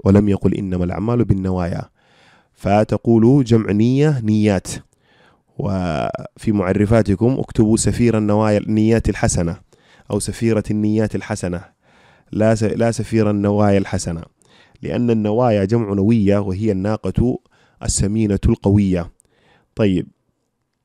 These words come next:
ها، فقلنا الفائدة الثانية فيه فقه جمع النيات.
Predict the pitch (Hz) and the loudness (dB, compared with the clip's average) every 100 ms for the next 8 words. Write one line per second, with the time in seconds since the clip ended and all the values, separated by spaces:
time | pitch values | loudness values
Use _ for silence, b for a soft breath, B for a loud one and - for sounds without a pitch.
0 | _ _ _ 127 113 101 90 110 104 - | _ _ _ -6 -2 -2 -4 -2 -2 0
1 | 135 117 107 120 113 107 127 113 104 127 | 2 2 4 4 4 4 4 4 4 2
2 | 110 - 127 - 117 131 139 b b b | 0 -2 -4 -2 2 2 0 b b b
3 | b - 113 113 95 117 - 110 107 101 | b 0 2 4 2 0 2 0 2 2
4 | 104 92 | 2 2